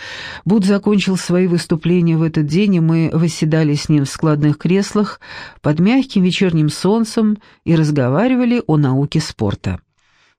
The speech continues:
Его жена Луан сидела неподалеку и время от времени кивала в подтверждение его слов.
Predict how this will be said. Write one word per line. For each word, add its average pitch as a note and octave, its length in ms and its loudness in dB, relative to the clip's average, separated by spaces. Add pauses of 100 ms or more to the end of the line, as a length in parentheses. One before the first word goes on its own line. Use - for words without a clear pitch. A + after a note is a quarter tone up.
Его A3 320 2
жена B3 460 2
Луан E3 680 2
сидела F3+ 440 0
неподалеку D#3+ 960 0 (500)
и D#3+ 320 2
время F3+ 380 2
от E3 100 -4
времени G3 360 2
кивала F3+ 420 0
в - 80 -16
подтверждение D#3 640 2
его C#3+ 180 0
слов. - 480 -6